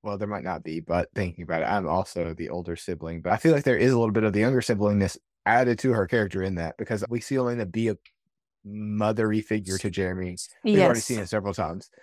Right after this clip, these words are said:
Speaker 1: And that is the older
Speaker 2: Yes.
Speaker 1: sister stance of her. So she's used to that. It's not
Speaker 2: Yes. Right.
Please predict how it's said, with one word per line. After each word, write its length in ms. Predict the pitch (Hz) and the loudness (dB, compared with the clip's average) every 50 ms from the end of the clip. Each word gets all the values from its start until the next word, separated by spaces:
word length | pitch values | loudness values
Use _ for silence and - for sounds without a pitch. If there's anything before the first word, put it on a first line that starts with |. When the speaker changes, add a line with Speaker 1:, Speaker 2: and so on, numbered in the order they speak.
| _ _ _ | _ _ _
Speaker 1:
And 120 | - 104 98 | 0 4 4
that 100 | 117 - | 6 6
is 160 | 165 - 117 | 6 4 2
the 60 | 117 | 2
older 200 | - - 107 101 | 0 0 -2 -4
Speaker 2:
Yes. 80 | 104 - | -4 -4
Speaker 1:
sister 300 | 123 110 - - 107 98 | -4 -4 -4 -4 -8 -6
stance 420 | - - 147 117 117 110 104 - | -4 -2 -2 -2 -2 -4 -6 -6
of 140 | 92 92 - | -8 -8 -6
her. 260 | - 98 87 71 87 | -4 -4 -4 -6 -6
So 220 | 101 - - - 107 | -10 -10 -10 -10 -8
she's 240 | - - 107 92 107 | -6 -6 -6 -4 -4
used 280 | 113 107 - - - | -4 -4 -6 -8 -10
to 60 | 98 | -8
that. 280 | 87 92 73 67 67 - | -6 -4 -4 -4 -4 -4
It's 120 | - - - | -6 -6 -4
not 100 | - 87 | -4 -6
Speaker 2:
Yes. 380 | 76 62 - - - - _ _ _ _ _ _ _ _ - | -6 -8 -12 -16 -20 -20 _ _ _ _ _ _ _ _ -4
Right. 380 | 202 190 175 160 64 - - | -2 0 0 0 -2 -4 -8